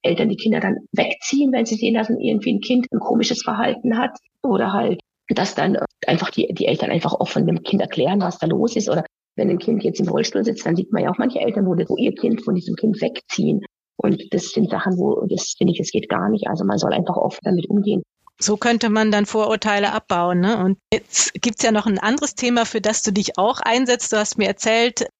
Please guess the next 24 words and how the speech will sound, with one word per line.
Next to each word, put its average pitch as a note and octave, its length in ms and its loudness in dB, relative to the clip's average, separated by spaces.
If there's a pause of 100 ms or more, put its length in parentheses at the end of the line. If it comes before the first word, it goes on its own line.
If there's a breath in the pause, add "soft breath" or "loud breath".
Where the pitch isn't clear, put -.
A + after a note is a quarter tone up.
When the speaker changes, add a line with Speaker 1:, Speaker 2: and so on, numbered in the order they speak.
(160)
Speaker 2:
du - 80 -2
warst G3 180 2
ja A3 60 2
jetzt G3+ 180 -2
ein G#3+ 40 2
bisschen F#3+ 200 0
krank, C4+ 480 -2
aber G#3+ 160 0
du G3+ 80 -2
versuchst G#3 480 -2
wenigstens B3 500 0
noch G#3+ 200 2
spazieren G#3 720 0
zu - 180 -2
gehen, C#4 440 0
weil G3 320 2
du C#4 260 0
an A3 240 2
einem G#3+ 640 0
Spendenlauf F#3+ 960 0
teilnimmst, F3+ 720 2
einem F3 220 0
inklusiven G3+ 560 0
Spendenlauf F3 800 0